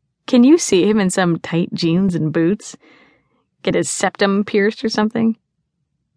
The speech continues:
"Shut up!" Abby spun around to face the back seat. "I don't want to hear about my brother again. You were both better than that." Bria parked behind Ben's Jeep and shivered to keep her face neutral.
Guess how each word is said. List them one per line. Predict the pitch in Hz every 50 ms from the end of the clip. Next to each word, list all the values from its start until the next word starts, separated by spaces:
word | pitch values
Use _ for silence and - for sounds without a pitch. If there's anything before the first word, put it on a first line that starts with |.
| _ _
"Shut | - - - - 494 523
up!" | - - - 508 571 494 226 - - - -
Abby | - 208 196 185
spun | 170 - - - 196 190
around | 185 180 175 165 151
to | 160
face | - - 165 165 -
the | - -
back | - 147 135 135 -
seat. | - - - - - - _ _ _ _ -
"I | 311
don't | 349 440
want | 494 480 480 339
to | -
hear | 359 381 415
about | 427 415 349 320
my | 320
brother | 302 247 - 269 294 339 - 392
again. | 339 269 220 226 202 180 170 170
You | 185 226
were | 285 262 233 _ -
both | 233 247 330 330 - - _
better | - 226 262 320 339 240
than | 202 170 147
that." | 131 87 60 - - - _ _ _ _ _ _ _ _ _ _ _ _ _ _ _ _ _ _ _ _ _ _ _ _ _ _ _ _ _ -
Bria | - 233 240 254 254
parked | - - 214 190 202 - - -
behind | - 175 180 170 170 180 170
Ben's | 170 170 170 170 160
Jeep | - - 165 156 151 139 - _ _ _ - - - _ _ _ _ _ _ _ - -
and | 190 185
shivered | - - - 214 196 190 165 -
to | - -
keep | - 180 170 -
her | - 160
face | - - 170 180 151 -
neutral. | 156 165 165 - - 160 143 135 139